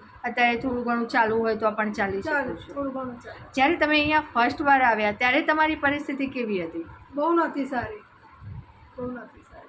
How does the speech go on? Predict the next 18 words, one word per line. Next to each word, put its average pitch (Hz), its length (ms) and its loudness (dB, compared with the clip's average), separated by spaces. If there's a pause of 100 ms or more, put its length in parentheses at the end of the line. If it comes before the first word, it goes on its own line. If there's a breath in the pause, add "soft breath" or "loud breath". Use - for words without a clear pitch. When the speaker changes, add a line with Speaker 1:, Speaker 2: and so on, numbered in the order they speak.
(800)
Speaker 1:
આજે 208 500 -2 (380)
સારું 247 260 0
Speaker 2:
આજે 285 140 0
Speaker 1:
છે. 294 60 0
Speaker 2:
ઘણું 262 300 0
સારું. 226 300 -8
Speaker 1:
બોડીમાં 214 460 2
પણ 202 200 -4
સારું 269 320 -2
Speaker 2:
હા, 254 100 0
Speaker 1:
છે. 233 140 -6
Speaker 2:
સારું 233 320 -6
છે. - 140 -18
Speaker 1:
તમારી 311 340 4
સાથે 285 460 0
કોણ 262 240 4
આવી 180 260 0
છે? 190 280 -10